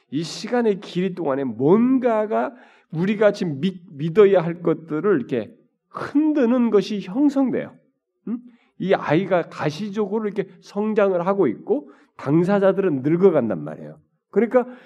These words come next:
약속이 더 멀어지는 현실이 형성된단 말이에요. 이 시간 속에,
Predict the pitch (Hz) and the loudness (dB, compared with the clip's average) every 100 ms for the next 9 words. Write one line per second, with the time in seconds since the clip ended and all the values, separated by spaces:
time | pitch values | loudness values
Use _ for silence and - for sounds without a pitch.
0 | - _ - - - 254 233 233 359 - | -20 _ -6 -6 -6 0 0 2 -2 -4
1 | - 185 285 359 359 120 117 139 175 247 | -12 -4 -2 -2 -8 -12 0 4 6 6
2 | 294 285 285 277 269 269 311 269 240 285 | 6 4 4 6 4 4 2 0 0 0
3 | 339 - - - 330 359 370 359 240 117 | 0 -10 -20 0 6 6 6 4 4 0
4 | 92 82 82 110 - - 123 95 95 - | -4 -8 -8 -8 -10 -6 -6 -4 -10 -10
5 | 82 110 | -12 -14